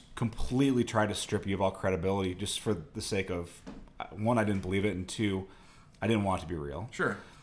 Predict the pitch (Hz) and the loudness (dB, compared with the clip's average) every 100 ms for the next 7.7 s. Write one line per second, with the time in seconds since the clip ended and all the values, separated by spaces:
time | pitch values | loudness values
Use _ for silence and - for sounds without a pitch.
0 | - - 110 101 127 123 110 113 104 92 | -20 -6 -2 2 4 4 4 4 4 4
1 | 143 165 - 110 104 98 - - 87 90 | 6 6 2 0 0 0 -4 -2 -2 0
2 | 90 90 92 87 - - 123 135 98 85 | -2 -4 -4 -6 -4 2 6 6 4 2
3 | 107 - - - - - - - - 123 | -4 -16 -20 -20 -20 -20 -20 -6 6 8
4 | 139 120 92 87 85 - - - - - | 8 4 0 -2 -4 -8 -14 -20 -20 -20
5 | - - - - 107 104 95 101 104 101 | -20 -20 -20 -12 -6 -2 0 -2 -2 0
6 | 107 117 143 127 113 113 120 107 - - | 4 6 4 4 4 4 2 0 0 2
7 | 123 117 98 90 - 139 151 | 2 2 0 -2 0 0 0